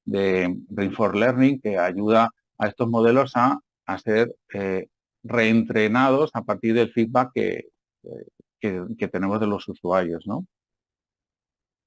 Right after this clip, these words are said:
Os voy a poner un ejemplo de información falsa que me pasó el otro día. Bueno, yo le he creado una, a, a una de mis hijas un perfil en, en chat G P T y además le he puesto que sea un tutor. Entonces el otro día le pedí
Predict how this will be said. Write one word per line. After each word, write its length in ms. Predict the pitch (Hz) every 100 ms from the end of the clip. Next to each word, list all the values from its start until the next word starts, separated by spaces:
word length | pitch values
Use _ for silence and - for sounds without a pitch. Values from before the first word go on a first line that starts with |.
| _ _ _ _ _
Os 100 | 131
voy 100 | 120
a 80 | 123
poner 160 | 160 175
un 100 | 180
ejemplo 420 | 143 156 139 139
de 120 | 131
información 600 | 127 131 123 120 135 131
falsa 520 | 87 85 82 - 98 95
que 80 |
me 100 | 104
pasó 220 | 101 101 127
el 80 |
otro 240 | 131 123 113
día. 300 | 95 85 -
Bueno, 240 | - 117 98
yo 140 | 110
le 100 | 131
he 60 | 131
creado 320 | 147 139 147
una, 600 | 143 135 135 135 131 131 127 139 _ _
a, 540 | 113 117 113 107 107 - -
a 60 |
una 180 | 113 123
de 120 | 135
mis 160 | 131 127
hijas 260 | 147 151 127
un 140 | 117
perfil 380 | 113 110 120 110
en, 280 | 98 98 -
en 60 |
chat 180 | - 98
G 160 | - 95
P 140 | -
T 240 | - 85 - _
y 80 | -
además 300 | 92 110 117
le 100 | 120
he 80 | 117
puesto 340 | 131 127 156
que 120 | -
sea 180 | - 120
un 240 | 120 113 117
tutor. 400 | 107 110 92 - _ _ _ _ _
Entonces 220 | - 104
el 80 | 107
otro 200 | 120 123
día 140 | 127 135
le 140 | 127
pedí 440 | 113 110 139 151